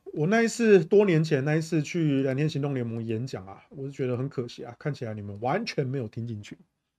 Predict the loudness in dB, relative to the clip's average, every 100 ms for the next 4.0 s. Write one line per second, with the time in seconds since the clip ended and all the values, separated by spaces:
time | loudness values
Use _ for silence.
0 | _ _ _ -12 -6 -4 -4 -8 -12 -14
1 | -16 -18 -18 -20 -20 _ _ _ _ -20
2 | _ _ _ _ _ 6 8 8 8 6
3 | 4 4 0 -6 -4 -4 -2 -2 -2